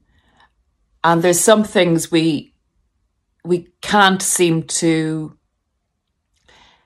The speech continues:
help you with totally because you have to go through the experience yourself. But on an up note, I am hoping that today's video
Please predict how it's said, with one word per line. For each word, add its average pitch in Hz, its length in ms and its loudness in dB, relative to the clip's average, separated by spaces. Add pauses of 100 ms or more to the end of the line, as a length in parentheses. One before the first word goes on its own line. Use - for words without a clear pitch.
(160)
help 208 480 0
you 170 260 2
with 156 640 -2 (600)
totally 147 540 -2
because 139 760 -4
you 139 120 -10
have 147 260 -6
to - 100 -8
go 143 280 -2
through 139 600 -4 (500)
the 147 100 -6
experience 143 960 -4
yourself. - 720 -4 (640)
But - 540 2 (960)
on 180 140 4
an 180 120 4
up 269 260 2
note, 139 520 -2 (520)
I 196 180 6
am 220 120 4
hoping 175 720 0 (160)
that 160 160 -4
today's 190 580 2
video 151 640 2